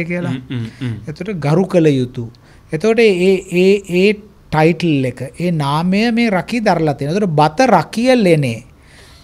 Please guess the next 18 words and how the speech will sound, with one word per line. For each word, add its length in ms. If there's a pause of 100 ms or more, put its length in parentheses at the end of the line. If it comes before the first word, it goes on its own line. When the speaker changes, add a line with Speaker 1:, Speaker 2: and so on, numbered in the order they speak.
(160)
Speaker 1:
මේ, 260 (140)
ඒ 180 (240)
ගරු 240
කළ 220
යුතු 400
රකී 500
විසින් 340
පූජා 500
කරන 320
ලද 220
ලෙන. 300
එතකොට 240
Speaker 2:
හ්ම්. 60
Speaker 1:
ඔහු 220 (240)
කිසියම් 500 (220)
වත් 280
පොහොසත්කම් 720
තිබිච්ච 420